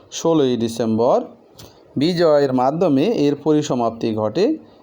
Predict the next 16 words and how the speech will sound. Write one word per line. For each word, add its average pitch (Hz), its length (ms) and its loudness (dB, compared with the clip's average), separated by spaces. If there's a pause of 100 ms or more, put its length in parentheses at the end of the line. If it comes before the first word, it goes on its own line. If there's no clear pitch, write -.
(160)
এই 190 200 0
যুদ্ধে 175 380 0
প্রায় 123 500 0 (260)
ত্রিশ 170 300 -2
লক্ষ 135 300 -2
মানুষের 127 680 0 (2750)
প্রাণহানি 135 500 0
হয়। 160 360 0 (4000)
এর 180 220 2
প্রাঙ্গণ 143 420 0
রয়েছে 160 400 0
চৌত্রিশ 170 580 -2
হেক্টর 131 360 -2
অর্থাৎ 135 200 -4
চুরাশি 127 380 -2
একর। 117 320 0